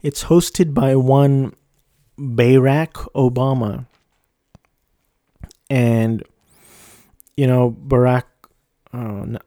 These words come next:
Barack, President, former President Obama, he, he kinda tells an endearing story at the beginning how his mom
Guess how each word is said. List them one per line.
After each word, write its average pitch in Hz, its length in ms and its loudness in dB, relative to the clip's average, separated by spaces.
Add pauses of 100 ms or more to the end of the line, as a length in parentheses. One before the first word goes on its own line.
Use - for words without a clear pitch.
(120)
Barack, 113 760 -2 (800)
President, 135 640 0 (500)
former 123 380 -2
President 113 440 -6
Obama, 107 480 -6 (1160)
he, 170 560 -2
he 190 80 -4
kinda 190 360 0
tells 131 420 0
an 120 120 2
endearing 120 520 2
story 117 400 0
at 113 100 -2
the 117 80 -6
beginning 113 680 -2
how 110 540 -6 (1400)
his 113 460 0
mom 110 720 -2